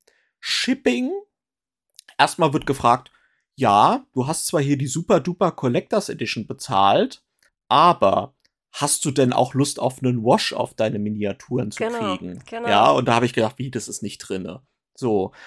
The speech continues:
Speaker 1: dann habe ich natürlich die Bilder gesehen. Ja, klar, natürlich, machst du mit den Wash.
Speaker 2: <laughs> Ja, ich
Speaker 1: Ja,
Speaker 2: auch.
Speaker 1: hast du sicherlich auch gemacht,
Speaker 2: <laughs> Ja.
Speaker 1: ne?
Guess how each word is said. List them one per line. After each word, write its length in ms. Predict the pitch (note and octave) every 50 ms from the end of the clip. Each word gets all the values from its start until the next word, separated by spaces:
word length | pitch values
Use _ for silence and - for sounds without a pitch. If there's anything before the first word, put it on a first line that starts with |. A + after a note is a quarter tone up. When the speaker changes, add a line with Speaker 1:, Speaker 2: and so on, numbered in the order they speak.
| - _ _
Speaker 1:
dann 120 | A#2 A2
habe 100 | - A2+
ich 60 | - -
natürlich 260 | B2+ A#2+ - B2+ B2
die 100 | - A#2
Bilder 340 | - - A2+ A#2 C3+ D3 D3+
gesehen. 280 | C#3+ C#3 D3 D3+ D#3 A#2+
Ja, 200 | G#2 A#2 A2 G2+
klar, 360 | - - - A2+ A#2+ B2 A2+
natürlich, 580 | G2 G2 F#2+ - C3 B2+ A2+ A2 F#2+ - - _ _
machst 240 | - G2+ G2 - -
du 60 | - B2
mit 240 | A#2+ C3+ C3+ C3 -
den 180 | G#2+ G#2 F#2 E2+
Wash. 340 | E2+ F2 - - - - -
Speaker 2:
<laughs> 60 | -
Ja, 140 | C#4 D#4 C4+
ich 160 | C#4 - -
Speaker 1:
Ja, 180 | - D#4+ D4+ -
Speaker 2:
auch. 240 | E4+ D4+ - - -
Speaker 1:
hast 160 | A2+ B2 -
du 40 | D#3
sicherlich 420 | B2+ E3+ E3 - F3+ F#3 F#3 - -
auch 220 | E3 F3 E3+ -
gemacht, 340 | - C3 C3+ - D4+ - -
Speaker 2:
<laughs> 20 |
Ja. 80 | E4+ -
Speaker 1:
ne? 220 | - - - C4